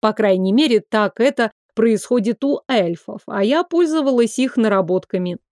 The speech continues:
Я считала, что я говорю на родном русском языке, и все меня понимают. Моё заблуждение развеяла Лерин, подняв меня на смех. Ну да ладно, мне было не до размышлений.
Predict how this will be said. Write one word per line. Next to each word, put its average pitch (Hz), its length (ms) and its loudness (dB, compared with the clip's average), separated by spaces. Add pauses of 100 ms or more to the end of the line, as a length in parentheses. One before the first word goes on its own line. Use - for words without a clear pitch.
(100)
Я 240 240 2
считала, 269 560 -2
что 247 240 -2
я 240 260 0
говорю 254 420 -2
на 240 120 2
родном 277 460 0
русском 220 640 -2
языке, 240 560 -2 (280)
и 254 240 2
все - 200 0
меня 247 280 2
понимают. 196 680 -2
Моё 226 260 2
заблуждение 220 800 0
развеяла 226 720 0
Лерин, 254 460 -2
подняв 196 560 -2
меня 202 320 0
на 214 180 0
смех. 165 420 -10 (300)
Ну 226 140 -6
да 214 140 0
ладно, 170 360 -6 (320)
мне 240 480 2
было 240 440 2
не 220 180 2
до 226 160 2
размышлений. 202 760 -2